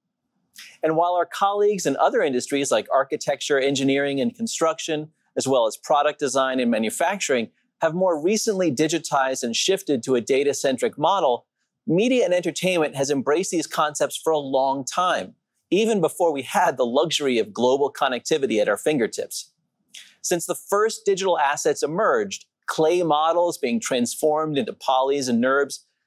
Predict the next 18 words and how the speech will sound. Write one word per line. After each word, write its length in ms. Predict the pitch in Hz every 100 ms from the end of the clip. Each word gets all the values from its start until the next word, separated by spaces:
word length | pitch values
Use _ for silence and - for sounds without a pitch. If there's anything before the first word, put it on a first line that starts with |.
| _ -
media 360 | 160 214 220 160
and 80 | 151
entertainment 640 | 156 143 165 165 160 156
has 220 | 127 113
wrestled 500 | 120 156 - 131 107
with 140 | 113
those 240 | 127 117 131
most 280 | 135 - 110
basic 460 | 160 180 180 - _ _ _
atomic 560 | - - - 175 185 -
level 280 | 147 139 135
questions 520 | - 143 123 139 120
of 160 | 107 -
production. 500 | 131 165 - 95 - _ _ _ -
What 280 | 113 156
is 80 | 180
an 100 | 170
asset, 480 | 151 143 - 92